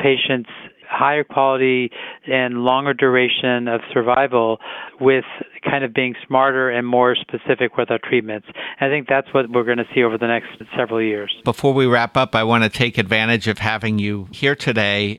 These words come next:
Speaker 2: You lead the solid tumor program at Weill Cornell Medicine and New York Presbyterian, and I know that, uh, a major focus of your work is multidisciplinary care as well as clinical trials. You lead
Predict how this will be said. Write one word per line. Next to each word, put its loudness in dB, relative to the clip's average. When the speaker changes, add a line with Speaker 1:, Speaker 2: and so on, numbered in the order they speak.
Speaker 2:
You -2
lead -4
the -4
solid -2
tumor 0
program 2
at 0
Weill 2
Cornell -2
Medicine -2
and -2
New -2
York -4
Presbyterian, -4
and -4
I -2
know 2
that, -4
uh, -2
a -2
major 2
focus -2
of -4
your 0
work 0
is -2
multidisciplinary -2
care 2
as -4
well 2
as -2
clinical -2
trials. 0
You -2
lead -2